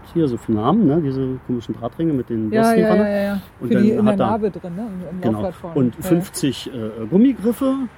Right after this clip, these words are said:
Speaker 1: Und insgesamt lagen in diesem Lager, sage und schreibe, zwei Rennlenker. Einer mit, ein sehr schmaler und ein etwas breiterer.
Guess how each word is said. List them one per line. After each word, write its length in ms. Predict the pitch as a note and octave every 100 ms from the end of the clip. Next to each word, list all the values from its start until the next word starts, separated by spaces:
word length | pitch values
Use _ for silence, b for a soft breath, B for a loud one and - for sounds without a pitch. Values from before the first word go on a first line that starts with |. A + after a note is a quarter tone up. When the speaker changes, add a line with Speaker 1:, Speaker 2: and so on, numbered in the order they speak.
| - - - - - - - - - - - - - - - - C#3+
Speaker 1:
Und 140 | C#3
insgesamt 500 | A#3 C4 F3 F3 A3
lagen 300 | C#3+ D#3 A3
in 120 | F#3+
diesem 280 | D#3+ F3 E3
Lager, 360 | B2 C#3 G#3 C#4+ C#4+ - - - -
sage 260 | B2 D#3+
und 160 | A3 G3+
schreibe, 400 | - A#2+ D#3 G3
zwei 340 | - G#2+ D3+
Rennlenker. 520 | C3 C#3+ C#3 G#2 G2+ F#2+ - - - - - - - - - - - - -
Einer 240 | A#2+ D3 D#3+
mit, 160 | D3 - - - - - - - - - - - - - - - -
ein 160 | C#3 C3
sehr 140 | A2+
schmaler 360 | - A#2 E3 A3+
und 120 | F#3
ein 160 | D3 D#3+
etwas 260 | - F3+
breiterer. 460 | - A2+ A#2 A#2